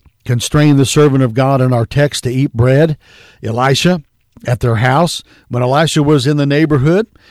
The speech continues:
on the Lord's business, this was a good pit stop for the preacher. Too many people are uncomfortable, folks, truly, being around the man of God. Now, this woman and her husband were thus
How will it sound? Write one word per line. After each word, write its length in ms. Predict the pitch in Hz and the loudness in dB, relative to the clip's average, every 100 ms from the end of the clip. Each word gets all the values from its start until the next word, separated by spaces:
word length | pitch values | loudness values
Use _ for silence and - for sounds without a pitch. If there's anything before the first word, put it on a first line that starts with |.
| _ - | _ -6
on 120 | 135 | -2
the 80 | 131 | 0
Lord's 340 | 127 147 127 | 2 2 2
business, 520 | 104 156 156 220 - - _ _ _ _ _ _ _ _ _ - - - | 2 2 2 -4 -6 -16 _ _ _ _ _ _ _ _ _ -20 -20 -4
this 180 | 147 165 | 0 2
was 140 | 160 151 | 2 2
a 60 | |
good 240 | 147 160 120 | 2 2 4
pit 200 | 170 185 | 0 2
stop 300 | 165 139 - | 0 0 0
for 120 | 143 | 0
the 100 | 123 | 2
preacher. 460 | 139 135 - 80 - _ _ _ _ - | 2 0 -2 -14 -18 _ _ _ _ -8
Too 160 | - 156 | 0 4
many 220 | 165 165 | 4 2
people 340 | 160 160 156 | 2 2 4
are 120 | 156 156 | 6 4
uncomfortable, 640 | 151 170 233 - 139 117 | 2 2 0 0 0 0
folks, 380 | - 127 151 - | 2 0 0 -6
truly, 460 | - 160 170 139 | -2 0 2 0
being 260 | 160 139 147 | 0 0 2
around 320 | 135 139 139 | 2 2 2
the 80 | 131 | 2
man 280 | 131 131 127 | 2 2 0
of 140 | 110 | -2
God. 420 | 110 117 135 185 - _ _ _ _ _ - | -2 -2 -2 -4 -10 _ _ _ _ _ -4
Now, 120 | 113 | 2
this 220 | 180 - | 2 4
woman 260 | 160 165 160 | 2 4 4
and 120 | 151 | 2
her 80 | 143 | 4
husband 500 | 160 170 208 214 190 _ _ _ | 2 2 0 -4 -6 _ _ _
were 180 | 113 139 | 0 2
thus 460 | 123 156 180 - | 4 2 2 -2